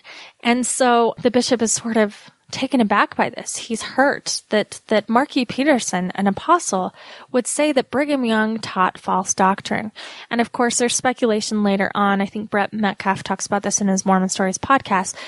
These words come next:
that Marky Peterson actually believed that he needed to lie to members, tell them it was false doctrine. Um,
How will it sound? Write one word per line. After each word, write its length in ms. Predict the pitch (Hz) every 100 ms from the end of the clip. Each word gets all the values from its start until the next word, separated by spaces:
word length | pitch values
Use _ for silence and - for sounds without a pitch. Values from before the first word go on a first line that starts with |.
| - -
that 80 |
Marky 320 | 247 277 - 247
Peterson 520 | 254 240 226 220 -
actually 480 | 202 220 - - 214
believed 560 | 208 208 214 214 208 -
that 140 | -
he 340 | 226 214 208 - 214
needed 280 | 220 214 -
to 120 | 202
lie 300 | 202 190 214
to 160 | 262 277
members, 500 | 285 285 311 320 - - - -
tell 220 | - 214
them 160 | 247 262
it 40 |
was 140 | 254 -
false 220 | 247 -
doctrine. 560 | 240 247 - 254 254 - - - - -
Um, 300 | 214 208